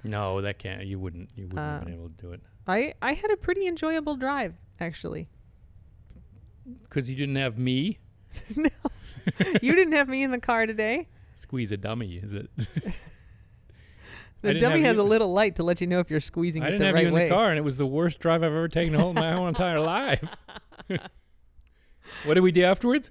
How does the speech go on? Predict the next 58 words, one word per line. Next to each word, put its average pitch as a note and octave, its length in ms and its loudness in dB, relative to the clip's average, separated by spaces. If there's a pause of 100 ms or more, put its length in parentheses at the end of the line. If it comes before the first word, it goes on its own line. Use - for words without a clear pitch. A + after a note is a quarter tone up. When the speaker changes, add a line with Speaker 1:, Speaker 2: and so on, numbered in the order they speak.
Speaker 1:
We D3+ 120 4
drove D3+ 240 4
into C#3 160 0
town C#3 220 2
to C3+ 60 0
get C#3+ 160 -2
groceries D#3+ 420 0
together. B2+ 360 0
Speaker 2:
Yeah, A#3+ 80 6
I B3 40 6
was B3 80 6
like, C#4+ 120 4
"I'm D4+ 120 4
gonna F4+ 180 6
Speaker 1:
<laughs> F4 40 6
Speaker 2:
go F4 100 6
get D#4+ 140 4
groceries," D#4 400 4
and A#3 80 0
Ingo's B3+ 200 2
like, G#3+ 220 2
"I'm D#4 220 -4
coming." F4+ 480 -6
And D3 120 2
I F#3+ 40 2
was F#3 120 0
like, F3+ 200 2
"You F3+ 160 -6
really E3 240 0
don't D#3+ 320 -2 (180)
have E3+ 280 -4
to E3 80 -6
come. F#3 320 -2
Speaker 1:
I E3+ 160 -4
Speaker 2:
You F#3+ 60 -4
Speaker 1:
like F3+ 180 0
Speaker 2:
could G3+ 80 0
Speaker 1:
driving G3+ 200 2
Speaker 2:
just E3+ 120 0
Speaker 1:
with C#4+ 240 2
you. G#3 60 4
Speaker 2:
stay - 220 8
here." B3 380 6 (320)
<laughs> - 300 -20
He's F#3+ 140 -8
like, F#3 120 -2
"No, G#3 100 2
I'm G#3+ 160 0
coming." A#3+ 400 -2
Speaker 1:
Yeah, D3 300 0 (100)
and D3+ 100 -8
then C#3 160 -4
we D3 120 -4
just D#3 180 -8
drove D3 280 -2
to D#3 100 -4
get E3+ 160 -6
groceries. E3 560 -6